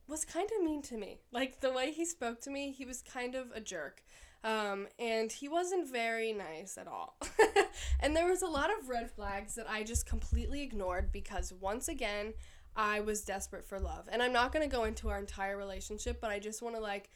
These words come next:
touch on some points that I think are important to touch on of, like, this is why you trust your intuition, this is why you listen to the red flags.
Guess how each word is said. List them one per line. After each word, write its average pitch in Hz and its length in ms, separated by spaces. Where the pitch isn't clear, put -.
touch 247 280
on 254 180
some 220 220
points 202 400
that 190 100
I 196 140
think 196 320
are 185 340
important 262 520
to 254 60
touch 208 300
on 247 200
of, 214 140
like, 208 220
this 208 200
is 226 160
why 190 140
you 202 120
trust 190 320
your 196 80
intuition, 196 520
this 196 200
is 202 100
why 196 140
you 196 80
listen 196 280
to 208 60
the 214 60
red 233 160
flags. 302 480